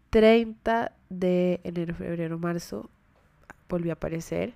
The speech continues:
y empiezo con esta lista de cosas. Pandemia, crisis, amor, virus, un nombre de una mujer que, mm,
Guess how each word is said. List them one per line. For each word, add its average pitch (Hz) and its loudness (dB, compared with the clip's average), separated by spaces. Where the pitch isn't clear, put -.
y 208 0
empiezo 180 0
con 180 -2
esta 185 -4
lista 170 -8
de 170 -4
cosas. - -16
Pandemia, 180 0
crisis, 180 -4
amor, 175 -2
virus, 165 -4
un 180 -4
nombre 165 -2
de 175 -2
una 170 -4
mujer 160 -4
que, 160 -6
mm, - -18